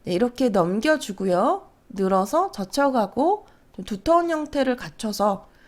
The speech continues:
이제 선수를 잡고 대세점을 가시면 되겠습니다.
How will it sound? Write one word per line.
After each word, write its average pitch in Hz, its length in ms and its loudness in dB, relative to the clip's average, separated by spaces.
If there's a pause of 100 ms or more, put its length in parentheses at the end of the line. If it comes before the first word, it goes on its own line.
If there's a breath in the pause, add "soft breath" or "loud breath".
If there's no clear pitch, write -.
(160 soft breath)
이제 - 120 -6
선수를 370 640 0
잡고 294 480 -6
대세점을 220 680 -2
가시면 240 540 -4
되겠습니다. 180 840 -8